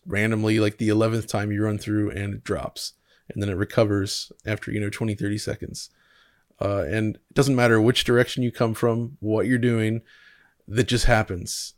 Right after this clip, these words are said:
And it's, it's very, very unusual for a console game to drop in that way.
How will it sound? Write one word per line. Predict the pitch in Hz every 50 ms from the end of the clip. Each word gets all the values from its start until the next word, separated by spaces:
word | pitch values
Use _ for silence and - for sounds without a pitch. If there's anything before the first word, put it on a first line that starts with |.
| _ - -
And | 110 107 107 110 -
it's, | 87 - - - - - -
it's | - 110 107 - -
very, | 107 101 101 104 117 123 127 131 127 123
very | 113 113 113 113 113 110 107 110 107 104 95 -
unusual | 98 101 101 104 110 110 113 110 107 101 101 104 92 92 107
for | - - 98 98
a | 98
console | - - 101 104 104 - - 98
game | 95 90 87 92 98 98 - -
to | - - 104 95 - - - - -
drop | - - 107 104 107 107 - - -
in | 110 107 101
that | 104 101 - -
way. | 101 101 95 95 87 85 - - -